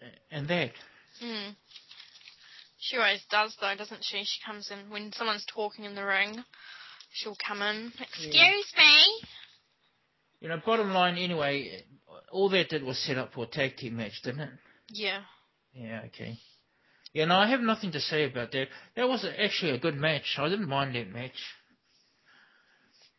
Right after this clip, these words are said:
Speaker 1: Except for the ending. What happened to the ending? Didn't, um, Ziggler go over there? He
Speaker 2: Think
Speaker 1: went,
Speaker 2: s-,
Speaker 1: yeah,
Speaker 2: yeah,
Speaker 1: he
Speaker 2: I think
Speaker 1: did.
Speaker 2: he
Speaker 1: He
Speaker 2: did,
Speaker 1: went
Speaker 2: yeah.
Speaker 1: over, he went over on Sheamus.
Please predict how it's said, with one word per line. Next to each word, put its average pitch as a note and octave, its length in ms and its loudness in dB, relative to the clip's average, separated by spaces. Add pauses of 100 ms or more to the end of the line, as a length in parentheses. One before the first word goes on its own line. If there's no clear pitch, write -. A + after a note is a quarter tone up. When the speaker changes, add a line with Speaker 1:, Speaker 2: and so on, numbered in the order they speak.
(180)
Speaker 1:
Except G3+ 420 2
for F#3+ 120 2
the D#3+ 80 0
ending. F3+ 300 2
What G#3+ 120 -2
happened A#3 340 -2
to F3+ 80 -4
the D#3 120 -2
ending? F3 360 -2
Didn't, F#3 300 0
um, C#3+ 500 -2 (440)
Ziggler D#3+ 320 0
go C#3+ 180 2
over D3+ 260 -2
there? F#3 200 -4 (2250)
He C3+ 80 -8
Speaker 2:
Think C#3 100 0
Speaker 1:
went, D#3 120 0
Speaker 2:
s-, - 80 -6 (220)
Speaker 1:
yeah, F#3+ 180 4
Speaker 2:
yeah, - 20 -
Speaker 1:
he E3+ 40 4
Speaker 2:
I F3 40 0
think F#3 100 -6
Speaker 1:
did. F#3 200 6
Speaker 2:
he C3 60 -4
Speaker 1:
He D#3 80 0
Speaker 2:
did, - 80 -2
Speaker 1:
went E3+ 120 -4
Speaker 2:
yeah. F3 100 2
Speaker 1:
over, D#3 300 -4
he D3 140 -4
went E3+ 180 -2
over D#3 240 0
on C3+ 160 -4
Sheamus. B2+ 540 -6